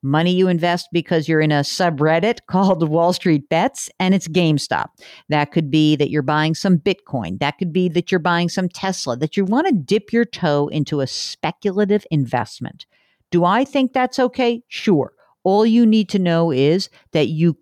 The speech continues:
could lose all of your money, that it's gonna be a wild ride. You shouldn't need this money anytime soon, and it should really be maybe five percent of your total portfolio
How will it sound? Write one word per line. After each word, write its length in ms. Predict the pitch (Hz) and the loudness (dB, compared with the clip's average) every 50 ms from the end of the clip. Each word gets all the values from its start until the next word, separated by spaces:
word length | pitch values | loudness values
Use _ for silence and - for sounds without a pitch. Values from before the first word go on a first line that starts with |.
| _ | _
could 360 | - - 208 196 202 208 240 - - | -4 0 2 2 2 2 0 -2 -2
lose 400 | 160 143 139 147 160 170 156 175 | -4 -2 0 0 0 0 0 0
all 140 | 175 170 160 | 0 0 0
of 100 | 151 151 | 0 -2
your 120 | 156 147 | -4 -2
money, 440 | 143 139 139 135 151 202 269 427 - _ - - - _ _ _ | -2 -2 -2 -2 -2 -4 -6 -6 -10 _ -20 -20 -20 _ _ _
that 240 | - 143 156 151 | -4 -2 0 0
it's 120 | 143 - - | 0 -2 -2
gonna 180 | - 160 151 | 0 0 0
be 80 | 139 143 | 2 2
a 80 | 135 131 | 0 2
wild 380 | 139 143 147 147 147 143 123 | 2 2 2 2 2 0 0
ride. 400 | 123 131 143 151 170 202 247 226 | -2 -2 -2 0 0 0 2 0
You 60 | 220 | 0
shouldn't 300 | - - - 294 254 240 | 0 -2 -2 -2 0 0
need 440 | 208 190 185 190 202 220 233 208 180 | 2 2 4 4 4 4 4 2 2
this 200 | 180 180 - - | 2 0 0 0
money 320 | 185 165 156 156 165 - - | 0 0 2 0 0 0 0
anytime 520 | 143 139 143 139 - 156 147 135 135 127 | 0 0 -2 -2 -2 -2 -2 -2 -2 -4
soon, 480 | - - - 226 226 220 214 214 214 202 | -6 -6 -4 -2 0 2 2 2 0 0
and 200 | - 175 170 165 | 0 -2 -2 -2
it 120 | 160 - | -2 -4
should 340 | - - 190 170 151 156 175 | -6 -6 -6 -6 -6 -4 -2
really 380 | 208 220 233 233 240 254 247 | 0 0 2 2 0 0 -2
be 360 | 208 175 180 170 165 160 156 - _ _ _ _ _ _ _ - | -2 -2 -2 0 0 0 -2 -4 _ _ _ _ _ _ _ -2
maybe 260 | 196 208 196 190 185 | -2 0 0 -2 -4
five 540 | - - - - 196 185 208 226 233 208 - | -6 -8 -6 -4 -2 0 0 0 0 -2 -4
percent 380 | - 196 180 - - 175 160 156 | -6 -8 -6 -4 -2 -2 -2 -2
of 80 | 135 | -2
your 100 | 131 135 | -4 -6
total 400 | - - - - 147 131 139 143 | -8 -10 -8 -6 -4 -4 -4 -6
portfolio 840 | 131 - - 135 127 - - 135 127 123 123 131 131 - - - | -8 -8 -10 -10 -10 -8 -6 -6 -6 -4 -4 -6 -6 -6 -8 -12